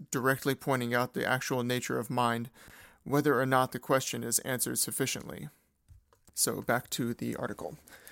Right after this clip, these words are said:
This example may be taken as indicative of the type of encounter dialogue utilized within the Huanglong branch of Linji Chan,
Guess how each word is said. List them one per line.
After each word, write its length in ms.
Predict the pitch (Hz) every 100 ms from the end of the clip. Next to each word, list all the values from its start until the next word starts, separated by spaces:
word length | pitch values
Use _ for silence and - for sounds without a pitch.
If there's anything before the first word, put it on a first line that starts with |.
| - - - - _ _
This 200 | - 165
example 480 | 160 131 139 - 131
may 160 | 123 131
be 100 | 131
taken 480 | - 151 143 120 -
as 200 | 139 135
indicative 640 | 127 143 143 127 117 -
of 140 | - 127
the 60 |
type 320 | 143 170 143 139
of 180 | 127 -
encounter 520 | 139 131 160 147 131
dialogue 640 | 123 123 117 120 117 131 156
utilized 680 | 156 143 147 131 123 117 127
within 300 | - 127 131
the 80 | 120
Huanglong 580 | 120 143 135 131 127 123
branch 320 | 131 123 120
of 120 | 120
Linji 380 | 113 123 120 127
Chan, 420 | - 127 120 -